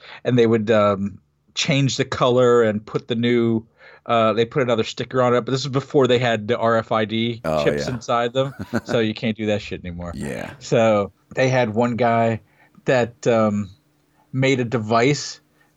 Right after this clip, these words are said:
Speaker 1: that he was a, he was a locksmith, and he knew how to get inside,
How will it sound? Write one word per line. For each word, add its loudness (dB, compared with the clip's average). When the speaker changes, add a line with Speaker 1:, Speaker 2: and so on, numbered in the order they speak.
Speaker 1:
that 2
he -4
was 2
a, 2
he -4
was 0
a 2
locksmith, 0
and 0
he -6
knew 4
how 2
to 0
get -6
inside, -2